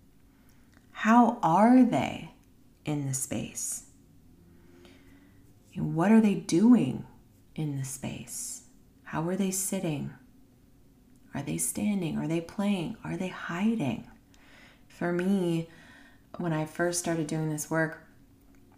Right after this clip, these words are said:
and it's now shifted, and I have, we have a few places that we'll go, but, um, it was, at, at first, it was always my childhood bedroom in England. Um, I think because, well, that's another story.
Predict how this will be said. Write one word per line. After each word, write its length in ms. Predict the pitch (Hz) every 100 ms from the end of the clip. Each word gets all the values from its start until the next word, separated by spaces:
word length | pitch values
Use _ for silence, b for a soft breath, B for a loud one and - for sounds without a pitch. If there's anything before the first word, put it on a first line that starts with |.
| - -
and 100 | 175
it's 160 | 156
now 180 | 170 175
shifted, 480 | 170 165 160 156 156
and 140 | 160
I 60 | 160
have, 260 | 165 -
we 80 | 170
have 100 | 175
a 60 | 156
few 200 | - 165
places 440 | - 151 160 - -
that 140 | -
we'll 100 | 160
go, 360 | 160 151 143 -
but, 300 | - - - -
um, 380 | 170 147 - -
it 160 | 185 -
was, 360 | 170 170 - -
at, 160 | 165 - -
at 160 | - 151
first, 300 | 226 269 247
it 60 | -
was 140 | -
always 580 | - 165 180 156 165 -
my 340 | 156 151 156 B B B B -
childhood 500 | - 160 160 202 196
bedroom 640 | 147 156 156 147 151 - -
in 120 | 156
England. 760 | 156 202 208 151 - 170 220 - B B B B B B
Um, 580 | - 160 151 147 147 156 - - - - _ - - - - -
I 140 | 196
think 260 | 220 170 160
because, 920 | 160 - 170 143 143 151 - - - - - - -
well, 320 | 160 147 -
that's 220 | 151 147
another 260 | 143 131 139
story. 520 | - - - - 165